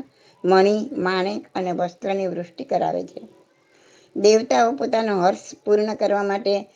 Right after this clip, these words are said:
નંદીશ્વર દીપ જઈ અઠ્ઠાઈ મહોત્સવ કરે છે. એટલે કે આઠ ઉપવાસ નહીં, અઠ્ઠાઈ એટલે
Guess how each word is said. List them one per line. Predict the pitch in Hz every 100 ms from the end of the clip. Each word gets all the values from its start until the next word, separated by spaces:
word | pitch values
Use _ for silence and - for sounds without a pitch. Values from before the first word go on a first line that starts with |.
| _ -
નંદીશ્વર | 185 202 214 240 233 220
દીપ | 214 196
જઈ | 208 180 190 190 - _ _
અઠ્ઠાઈ | 214 214 220 240
મહોત્સવ | 220 180 190 - 208 202
કરે | 190 185 180
છે. | 190
એટલે | 190 220 220
કે | 226 262 - _ _ _ _ _ _ _ -
આઠ | 214 220
ઉપવાસ | 214 - 254 254 285
નહીં, | 302 294 240
અઠ્ઠાઈ | - 214 202
એટલે | 180 - -